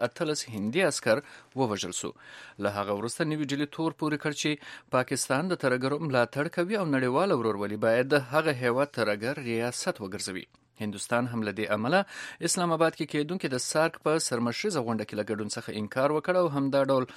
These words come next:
افغانستان، بنګلاديش او بوټان هم پاکستان تر نیوکو لاندې راوست. خو پاکستان وایي، د اوړي پوجي کمپ باندې برید کې هندوستان ناسمه ادعاوې کوي او وایي چې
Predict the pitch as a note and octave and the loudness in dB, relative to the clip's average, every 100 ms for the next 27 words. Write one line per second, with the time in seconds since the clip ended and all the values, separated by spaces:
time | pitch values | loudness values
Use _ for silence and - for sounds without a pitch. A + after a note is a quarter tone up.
0 | - - - A#2+ A#2+ A#2 - B2+ B2 A#2 | -16 -4 -2 0 2 0 0 0 0 0
1 | G#2+ G#2+ A2 B2 A2+ G#2 G#2 G2+ C#3 C#3+ | 0 -2 -2 -2 -2 -2 -4 -4 0 0
2 | B2 E3 B2+ - - - - A2+ A2+ - | 0 0 -2 -4 -18 -8 0 0 0 -2
3 | B2+ C#3 B2+ G#2+ G#2+ C#3 D#3+ D3+ C#3 C#3+ | 0 0 -2 -2 0 0 0 -2 0 0
4 | D#3+ G2+ G2 F2 - - - - - - | 0 -2 -2 -4 -6 -14 -20 -20 -20 0
5 | F#3+ F#3+ F#3 F3+ F3+ F3+ F#3 F#3+ C#3+ A#2 | 2 4 4 2 2 2 2 2 2 2
6 | A#2 A#2 D3 - D#3 C#3 C3+ - D3+ D#3 | 2 2 -2 -2 -2 0 -2 -4 0 0
7 | D#3 A#2 B2+ C3 C3 D#3+ A#2+ G#2+ E3+ - | 0 0 0 2 0 -2 0 0 0 -2
8 | D3+ A2+ D3+ D#3 C3 - D3 D#3+ C#3 B2+ | -4 -4 -2 -2 -2 -2 0 0 2 0
9 | - E3 E3 A2 A2+ D3 E3+ F#3 G3 A3 | 0 0 0 0 2 0 0 -2 0 0
10 | D3+ D3+ D#3 D3 E3+ F3+ | 2 2 2 2 2 0